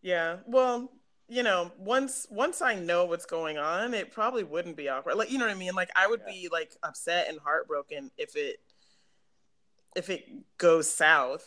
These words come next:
Speaker 2: If it goes
Speaker 1: right?
Speaker 2: the other
Speaker 1: But
Speaker 2: way, yeah.
Speaker 1: we still have fun together, so I, I wouldn't let it, I wouldn't, I wouldn't, I, I would try not to let it get awkward.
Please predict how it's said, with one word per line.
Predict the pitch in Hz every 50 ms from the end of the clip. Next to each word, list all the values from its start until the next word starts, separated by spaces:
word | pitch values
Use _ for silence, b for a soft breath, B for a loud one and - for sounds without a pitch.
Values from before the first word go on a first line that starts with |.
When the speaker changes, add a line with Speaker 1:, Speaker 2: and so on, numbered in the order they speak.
| -
Speaker 2:
If | -
it | 107 107
goes | 107
Speaker 1:
right? | 156 151 151 160 156
Speaker 2:
the | 98 95
other | -
Speaker 1:
But | 151 147
Speaker 2:
way, | 92 87 82 73 - - -
yeah. | - 82 80 - - - _ _
Speaker 1:
we | - - 170 196 208 208
still | - - 240 214
have | 214 226 175 - -
fun | - 170 160 160 165
together, | 156 170 151 143 139 139 131 135 139
so | - - 139 139
I, | 139 139 139 127 - - -
I | 180 196
wouldn't | 226 220 208 180 175 160 -
let | 151 147 147
it, | 147 - - _ -
I | 190 220 240
wouldn't, | 226 226 247 214 214 180 - _ _ _ _ _ _ _ -
I | 202
wouldn't, | 208 262 262 240 185 - _ _ _ -
I, | - 180 180 180 - _ _ - - - _ _ _ -
I | -
would | 208 214 214
try | - - 220 202 196
not | 185 175 165 165 -
to | 156
let | 147 143 135
it | 131 -
get | - - -
awkward. | - - _ - - - -